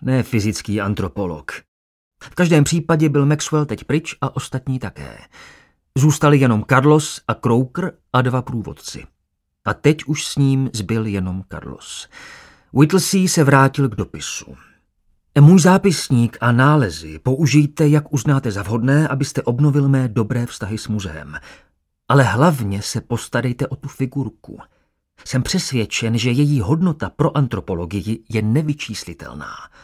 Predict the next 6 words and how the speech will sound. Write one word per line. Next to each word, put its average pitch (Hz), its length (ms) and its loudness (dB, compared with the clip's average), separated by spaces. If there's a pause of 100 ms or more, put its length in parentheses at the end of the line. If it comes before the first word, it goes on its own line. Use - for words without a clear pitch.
(360)
Objevili 135 420 -2
jsme 131 180 -2
ji 139 160 0
čirou 147 300 0
náhodou 147 360 0
včera. 95 460 -10